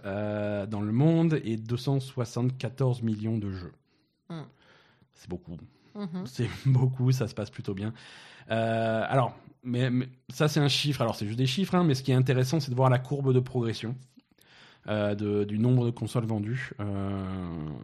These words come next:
Speaker 1: en deux mille treize, on a quatre virgule quatre millions, mais bon, la console est sortie en novembre, donc ça,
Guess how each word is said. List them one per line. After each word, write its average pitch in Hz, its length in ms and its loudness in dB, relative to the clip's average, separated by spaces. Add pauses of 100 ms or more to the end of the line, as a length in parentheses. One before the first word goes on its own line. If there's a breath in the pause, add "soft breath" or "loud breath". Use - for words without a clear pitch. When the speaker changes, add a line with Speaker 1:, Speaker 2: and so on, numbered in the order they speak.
Speaker 1:
en 85 80 -8
deux 104 200 -4
mille 113 180 -2
treize, 113 380 -4
on 98 100 -2
a 95 240 -6
quatre 104 240 -6
virgule 98 240 -6
quatre 107 240 -6
millions, 117 280 2
mais 139 100 2
bon, 90 200 -6
la 82 640 -12
console 95 300 -6
est 92 60 -8
sortie - 260 -10
en 95 60 -4
novembre, 98 460 -4
donc 87 200 -10
ça, - 140 -18